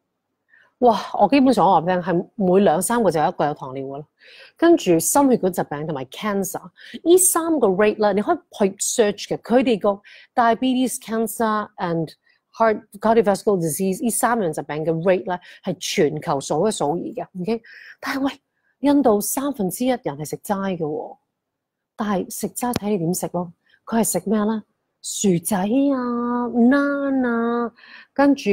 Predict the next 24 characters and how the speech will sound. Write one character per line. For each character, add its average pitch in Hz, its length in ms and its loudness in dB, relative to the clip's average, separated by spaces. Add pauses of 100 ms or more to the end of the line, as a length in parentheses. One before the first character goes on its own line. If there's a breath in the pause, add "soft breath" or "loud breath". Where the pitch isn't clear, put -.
(440)
呃， 214 100 2 (260)
呃， 202 300 0
嗰 254 120 2
啲 226 120 0
叫 214 80 4
咩？ 208 120 4
roti 233 640 2
啊， 214 40 -2
即 392 120 0
係 359 60 0
唔 180 180 2
同 156 180 -6
嘅 196 120 -2 (120)
包 277 440 -6
啦、 277 300 -6
唔 180 160 -2
同 151 120 -2
嘅 190 100 -2
飯 175 640 -4
啦， 254 380 -2 (360 loud breath)
跟 311 120 2
住 277 100 4
飲 202 360 2 (800)
肥 139 160 -4